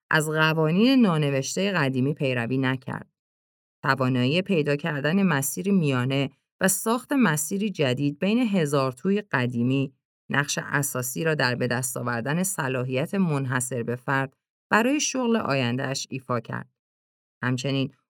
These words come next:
او با اشتیاق در مورد پیدا کردن راهش در این هزار تو صحبت می‌کند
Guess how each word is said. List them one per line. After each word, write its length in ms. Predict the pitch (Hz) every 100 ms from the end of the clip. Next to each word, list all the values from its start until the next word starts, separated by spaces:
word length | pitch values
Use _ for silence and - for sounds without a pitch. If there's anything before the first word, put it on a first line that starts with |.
| -
او 120 | 180
با 180 | 170 -
اشتیاق 640 | 165 156 - 185 180 233
در 200 | 233 202
مورد 260 | 170 170 196
پیدا 360 | 226 185 160 151
کردن 520 | 165 151 147 175 196
راهش 400 | 165 185 175 165
در 180 | 151 143
این 140 | 170
هزار 380 | 156 127 131 120
تو 160 | -
صحبت 560 | 151 139 123 127 123 -
می‌کند 500 | 123 127 120 117